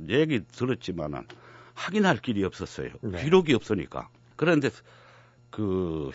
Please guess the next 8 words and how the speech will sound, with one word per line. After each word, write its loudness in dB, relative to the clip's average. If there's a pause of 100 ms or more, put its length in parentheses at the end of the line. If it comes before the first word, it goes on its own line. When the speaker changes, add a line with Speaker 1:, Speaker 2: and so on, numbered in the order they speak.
Speaker 1:
해방되고 4 (280)
천구백사십구 4
년도에 0
김구 -8
선생이 0
기욱해가지고 -4 (460)
석호정을 4
찾아와가지고 -4